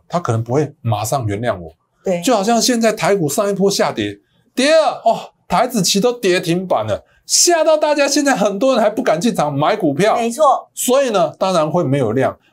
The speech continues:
Speaker 1: 我告诉大家，现在其实有六成到七成的量能还是来自于哪里，你知道吗？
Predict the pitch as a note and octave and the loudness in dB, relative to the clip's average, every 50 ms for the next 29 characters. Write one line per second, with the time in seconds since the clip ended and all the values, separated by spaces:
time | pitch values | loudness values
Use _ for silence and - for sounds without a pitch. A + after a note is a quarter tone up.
0 | _ _ F3 G3 A#3+ A#3 A3+ A3+ G#3+ G#3 G#3 G3 F#3 - - - A#3 A3+ A3 F#3+ | _ _ 0 0 2 2 2 2 2 2 0 0 -2 -2 -2 -2 0 0 0 0
1 | - - - _ _ _ _ _ - - G3+ G3 G3 G3+ G#3 G#3 D#3+ C3 C3 D#3 | -2 -4 -8 _ _ _ _ _ -4 -2 -2 0 0 0 0 2 2 0 0 0
2 | F3 B3+ B3+ A3+ F#3+ D#3+ - - C#3 D3 E3 F#3 F3+ F3 - - - G#3+ G#3+ G#3+ | 0 0 2 2 0 0 -2 -2 -2 0 0 0 0 0 0 0 0 0 0 -2
3 | - - B2+ C3 C#3+ D3+ F3+ G3 E3+ D3 B2 A#2 A#2+ A2+ - B2 C3+ C3+ D#3+ E3+ | -2 -2 -2 -2 0 0 2 0 0 0 -2 -2 -4 -4 -2 -2 -2 -2 0 0
4 | D3+ B2 B2+ C3 C3 D3 C3 A#2 A2+ A2 A#2 A2 G2 F2+ G#2 A2 G#2 G2 | 0 0 0 0 -2 -2 -2 0 0 0 0 -2 -4 -2 -2 0 0 0